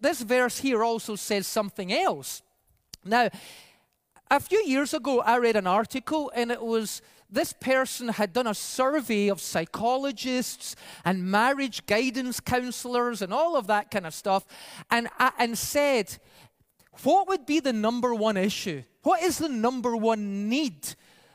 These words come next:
that couples have in a marriage?" And they didn't know what the answer was gonna be. You know, maybe it was like that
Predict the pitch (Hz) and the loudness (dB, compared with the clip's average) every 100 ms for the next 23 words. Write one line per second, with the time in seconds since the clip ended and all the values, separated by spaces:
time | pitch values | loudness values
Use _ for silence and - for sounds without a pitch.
0 | - 185 220 - 269 269 262 233 - 202 | -4 -2 0 2 2 4 0 -2 -2 2
1 | 180 180 202 202 220 349 262 156 - - | 4 2 0 0 2 2 -2 -6 -10 -12
2 | _ _ - - - 240 254 214 226 214 | _ _ -20 -20 -4 -2 0 0 -2 -2
3 | 202 185 180 170 156 180 - 185 180 190 | -2 -2 0 0 0 -4 -8 -8 -6 -6
4 | 185 175 185 208 220 - - _ 185 165 | -4 -4 -2 -2 -2 -6 -18 _ -8 -4
5 | 180 185 175 170 170 165 165 165 165 - | -2 -2 -2 -4 -6 -2 0 0 -4 -16
6 | _ _ _ - 175 | _ _ _ -6 -4